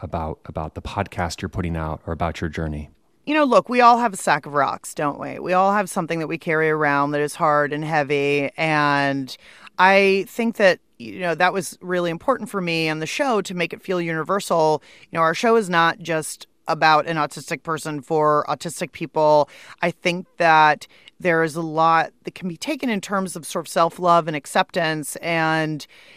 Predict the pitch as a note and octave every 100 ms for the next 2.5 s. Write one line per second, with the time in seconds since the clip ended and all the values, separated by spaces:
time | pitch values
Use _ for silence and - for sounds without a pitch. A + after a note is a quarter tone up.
0 | _ - G3+ G3+ G#3 G#3 F3+ - G3+ A3
1 | A3 G#3+ - G3+ B3+ C#4+ B3+ - A#3+ A#3
2 | A3+ F#3 A3 G#3+ G3+